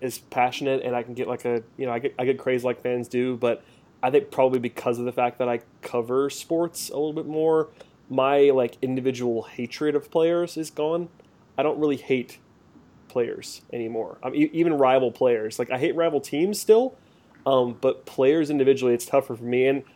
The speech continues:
Harper's just so good. Like, I understand why people don't like him. It's the persona, it's the hair. He's got the whole thing going where you wouldn't like a guy. I just,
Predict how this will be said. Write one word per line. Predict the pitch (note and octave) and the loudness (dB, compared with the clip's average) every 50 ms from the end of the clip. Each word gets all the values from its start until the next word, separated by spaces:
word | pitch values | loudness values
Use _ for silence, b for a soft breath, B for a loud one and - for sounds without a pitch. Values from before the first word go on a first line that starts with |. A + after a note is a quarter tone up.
| b | b
Harper's | - - G3 A3+ A#3+ A#3+ | -4 0 2 2 2 0
just | B3 - | 0 4
so | - A#3 G#3+ | 6 6 6
good. | F3 C#3 - D#3 D#3 F#3+ G3 C#3+ | 6 6 6 8 8 10 10 8
Like, | C#3 C#3 - | 6 4 6
I | B2+ D3+ | 6 8
understand | F3 G3+ G3 - - - C#3+ C#3+ C#3+ C3+ | 8 8 6 6 4 4 4 4 4 4
why | A#2+ A#2+ A#2+ B2 C3 C#3 C#3 C#3 | 6 6 8 8 8 8 8 6
people | C3+ D3+ D3+ - D3 | 4 2 -2 2 2
don't | C3+ C#3 C3 | 4 4 4
like | B2+ B2+ B2+ B2+ - | 4 2 2 2 4
him. | D3+ D3+ C#3+ | 4 4 4
It's | C3+ - - | 4 2 0
the | - A#2+ | -2 -2
persona, | - - A#2+ - - B2+ B2+ B2+ B2+ B2+ B2+ | -2 -2 -2 0 2 2 4 6 6 6 4
it's | B2 - | 2 0
the | - A#2+ | -2 -8
hair. | G#2+ - - C3 C3 C3+ C3+ C3+ C3+ C3 B2+ b b b b b b b | -2 2 6 6 8 8 8 8 8 6 4 b b b b b b b
He's | - C3 B2 | -10 4 6
got | D#3+ E3+ F3+ | 8 8 8
the | - C3+ | 6 2
whole | - - C#3+ C#3 C#3+ C#3+ | 2 6 8 10 10 8
thing | C#3 - C#3 C3 B2+ B2 | 8 6 4 4 6 6
going | B2 B2 A#2+ C3 C#3+ D3 C#3+ | 6 8 8 8 8 6 6
where | C3 B2+ B2 | 4 2 4
you | A#2+ B2+ | 4 4
wouldn't | A#2+ A2+ A#2+ A#2+ B2+ B2 | 4 4 4 2 2 0
like | A2+ A#2 A#2 - | 0 0 0 2
a | C#3 | 2
guy. | D3 D3+ D#3+ F3+ F#3+ F3+ b b b b b b b _ _ - | 2 4 4 4 2 -2 b b b b b b b _ _ 2
I | B2 B2+ C3+ | 6 6 8
just, | C3+ C#3 D3+ - - - | 6 6 2 0 -2 -6